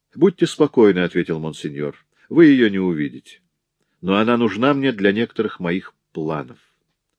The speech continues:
Огромная тяжесть спала с души Давида. Я уверен, однако, что этот приезд пробудет в нем много горестных воспоминаний. Бедный негр!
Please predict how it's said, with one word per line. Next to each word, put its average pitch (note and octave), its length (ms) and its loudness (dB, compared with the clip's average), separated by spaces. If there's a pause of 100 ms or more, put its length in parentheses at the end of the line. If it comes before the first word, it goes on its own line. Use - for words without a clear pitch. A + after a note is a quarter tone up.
(920)
Огромная G#2+ 640 0
тяжесть - 760 -4 (400)
спала F#2 580 -2
с D#2 100 -8
души D#2 380 -8
Давида. C#2+ 500 -8 (1040)
Я F2+ 160 2
уверен, D#3+ 360 6
однако, D3 440 0
что - 180 -2
этот G2 260 -2
приезд F#2+ 600 -2 (1040)
пробудет D3 600 4
в C#3 60 -4
нем D3+ 400 2 (300)
много C3+ 540 0
горестных F#2+ 640 -4
воспоминаний. C#2+ 840 -12 (920)
Бедный D#3+ 460 4
негр! C#3+ 460 2